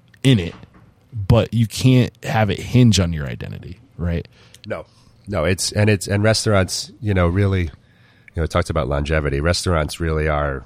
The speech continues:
Speaker 2: are like people. I mean, they, they evolve, they grow, they, you know, the needs of the neighborhoods change. I mean, it's not, Marseille has not been the same restaurant for twenty-two years.
Speaker 1: Yeah.
Speaker 2: It's, we, we're basically on, like, a four-year cycle. We go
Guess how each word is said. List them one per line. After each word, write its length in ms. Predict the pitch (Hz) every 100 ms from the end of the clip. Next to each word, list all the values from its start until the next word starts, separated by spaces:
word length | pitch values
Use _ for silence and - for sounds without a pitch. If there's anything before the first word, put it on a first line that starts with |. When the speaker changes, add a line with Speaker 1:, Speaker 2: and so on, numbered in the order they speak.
| -
Speaker 2:
are 200 | 76 76
like 240 | 71 69 -
people. 420 | 85 - 64 67
I 60 | 69
mean, 180 | 71 69
they, 180 | 73
they 180 | 64 73
evolve, 540 | 71 76 76 73 69 65
they 160 | 67
grow, 460 | 65 78 78 73 67
they, 220 | 67 67 -
you 140 | 85
know, 100 | 67
the 120 | 64
needs 320 | 73 78 76 69
of 100 | 64
the 60 |
neighborhoods 480 | 76 90 82 80 78
change. 500 | - 80 73 71 -
I 60 | 71
mean, 180 | 71
it's 240 | 76 - -
not, 260 | 85 73 - _ _ - - 98
Marseille 340 | 87 - 98
has 140 | 78
not 160 | 82 78
been 140 | 78
the 60 | 71
same 240 | - 73
restaurant 520 | 71 76 - 73 62 -
for 120 | 69
twenty-two 500 | 80 71 67 - 67
years. 400 | 69 73 58 95
Speaker 1:
Yeah. 100 | 107
Speaker 2:
It's, 200 | - - - - - - _ - 85
we, 160 | 80 69 -
we're 100 | 85
basically 540 | 87 85 - - 78
on, 160 | 76 71
like, 140 | 71
a 100 | 69
four-year 460 | - 78 76 73 67
cycle. 460 | - 71 - 65
We 120 | 62 67
go 260 | 71 65